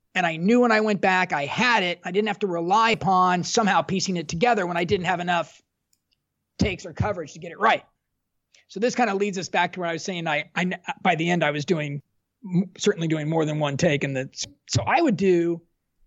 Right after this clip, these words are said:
you know, sometimes ten, twelve, thirteen takes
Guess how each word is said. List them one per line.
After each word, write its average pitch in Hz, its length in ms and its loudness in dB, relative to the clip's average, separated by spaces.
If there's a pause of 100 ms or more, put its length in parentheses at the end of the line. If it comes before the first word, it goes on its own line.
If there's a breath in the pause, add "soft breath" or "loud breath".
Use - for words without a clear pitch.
(520)
you 220 100 -10
know, 175 260 -2
sometimes 220 460 -2
ten, 196 480 -2
twelve, 185 540 -8
thirteen 165 420 -8
takes - 640 -4